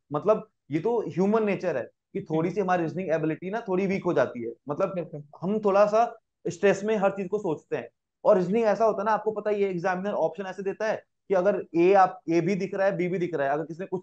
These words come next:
Speaker 1: थोड़ा सा ही mistake कर दिया, तो उसको
Speaker 2: हम्म।
Speaker 1: option मिल जाएगा, वो टिक करके हैप्पी हो जाता है कि अरे वाह, मैंने तो सही कर दिया।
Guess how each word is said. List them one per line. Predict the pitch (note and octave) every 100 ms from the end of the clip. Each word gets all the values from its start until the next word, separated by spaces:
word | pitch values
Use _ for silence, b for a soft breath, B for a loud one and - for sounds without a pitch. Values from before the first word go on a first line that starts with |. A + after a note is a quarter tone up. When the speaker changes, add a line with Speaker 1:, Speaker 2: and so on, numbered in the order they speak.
| -
Speaker 1:
थोड़ा | E3+
सा | F3+
ही | G#3
mistake | G#3 G3+ G#3
कर | G3+ F#3
दिया, | G3+ G3+
तो | - _ -
उसको | E3 F3
Speaker 2:
हम्म। | D#3+
Speaker 1:
option | D#3+ E3+
मिल | E3+
जाएगा, | D#3+ E3
वो | F#3 F#3+
टिक | F#3+ E3+ F3
करके | E3+ G3+
हैप्पी | E3 - E3
हो |
जाता | C#3 B2+
है | C#3+
कि |
अरे | D#3+
वाह, | D3+ C#3+
मैंने | C#3+
तो | C#3+
सही | C3+ B2+
कर | -
दिया। | A#2+ _